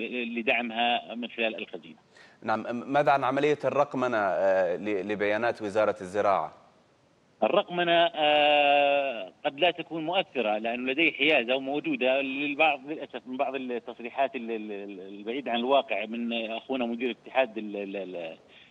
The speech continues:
Speaker 1: المزارعين، لا علاقة لها بالموضوع. الرقمنة، نحن نسير باتجاه الرقمنة، وسيكون هناك رقم وطني زراعي حتى نهاية العام، وهوية زراعية، وهي له-، سيكون لها أثر إيجابي أيضًا حتى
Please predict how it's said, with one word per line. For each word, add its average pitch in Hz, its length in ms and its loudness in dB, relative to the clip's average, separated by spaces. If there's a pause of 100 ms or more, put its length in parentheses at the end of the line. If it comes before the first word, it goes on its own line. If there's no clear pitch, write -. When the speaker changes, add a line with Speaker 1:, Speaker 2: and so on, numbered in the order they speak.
(180)
Speaker 1:
المزارعين، 120 1000 0 (400)
لا 180 340 6
علاقة 151 320 2
لها 131 220 -2
بالموضوع. 117 540 -4
الرقمنة، 151 400 0
نحن 135 480 -4
نسير 143 320 -2
باتجاه 120 480 -2
الرقمنة، 127 640 0 (120)
وسيكون 113 600 0
هناك 120 520 2 (320)
رقم 123 300 2
وطني 117 300 0
زراعي 113 300 2
حتى 120 280 -4
نهاية 117 260 -2
العام، 117 460 0
وهوية 113 380 -4
زراعية، 120 580 0 (300)
وهي 135 260 2
له-، 135 260 0
سيكون 135 280 0
لها 135 180 4
أثر 131 200 0
إيجابي 135 460 0
أيضًا 117 340 -4 (140)
حتى 127 340 2